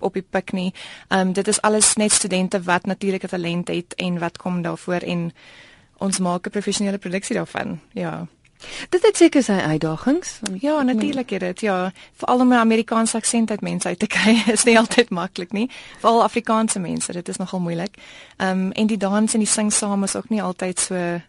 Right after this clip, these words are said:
Speaker 1: kom nie so natuurlik saam nie, maar na sewe weke se oefening is hulle rarig op 'n amazing standaard, ja.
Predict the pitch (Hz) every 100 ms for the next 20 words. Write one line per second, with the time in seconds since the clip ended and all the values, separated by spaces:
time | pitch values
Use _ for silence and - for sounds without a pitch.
0 | _ - 208 208 208 185 - 190 185 -
1 | 190 196 208 208 202 202 - 208 214 214
2 | - 233 208 202 208 208 214 196 - 208
3 | 208 190 - 185 185 185 190 _ _ -
4 | - - - 190 185 196 185 190 175 175
5 | 175 170 165 165 165 170 156 - 73 -
6 | 160 151